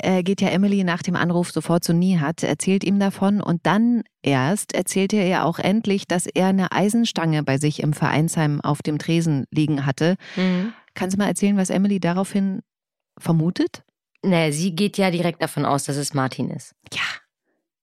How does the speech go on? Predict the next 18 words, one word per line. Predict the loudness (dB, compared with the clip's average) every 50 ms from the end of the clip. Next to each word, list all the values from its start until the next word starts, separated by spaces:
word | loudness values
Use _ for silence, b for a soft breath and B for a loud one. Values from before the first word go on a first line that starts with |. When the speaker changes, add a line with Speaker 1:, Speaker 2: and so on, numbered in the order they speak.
| _ _ _ _ _ _ -2
Speaker 2:
Also | 0 0 2 2 2
wer | 0 0 0
soll | 0 0
das | 0 0
denn | 0 0 0
sonst | 0 -2 -2 -2
gewesen | -4 -2 -2 -2 -2 -2
sein? | -2 0 2
Speaker 1:
Jeder | 2 2 2 2
geht | 0 0 0
davon | 0 -2 0 0 -2 0
aus. | 0 0 0 0 -2 -4 -10 _ _ _ _ _ -6
Speaker 2:
Naja, | -4 -2 0 0
na | 0 0
klar. | -2 -2 -4 -6 -6 _ _ _ _ _ -4
Also | -4 -4 -4
ich | -4 -2
meine, | -2 -2 -2 -2